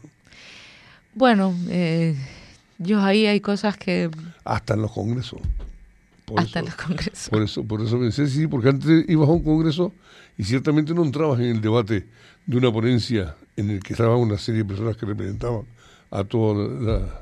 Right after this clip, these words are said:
Speaker 1: la filia-, la afiliación y, y celebraban el congreso. No entrabas a eso. Pero si el congreso duraba, antiguamente,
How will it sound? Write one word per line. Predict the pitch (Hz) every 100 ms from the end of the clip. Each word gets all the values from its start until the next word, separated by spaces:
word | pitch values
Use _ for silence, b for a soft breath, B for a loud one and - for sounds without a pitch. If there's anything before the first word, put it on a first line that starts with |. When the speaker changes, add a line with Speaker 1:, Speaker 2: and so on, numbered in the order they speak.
| -
Speaker 1:
la | 123 104
filia-, | 104 120 110 - B B B -
la |
afiliación | 101 117 107 95 131 135
y, | 110 95 -
y | 110 101
celebraban | - 104 101 110 113
el | 107
congreso. | 101 117 147 - _ b b b b b -
No | 113
entrabas | 107 127 113 107
a |
eso. | 143 - - - - 113 - -
Pero | 104
si | 95 113
el | 98
congreso | 110 104 123 120
duraba, | 123 131 131 113 B B B B B _
antiguamente, | - 80 87 90 95 139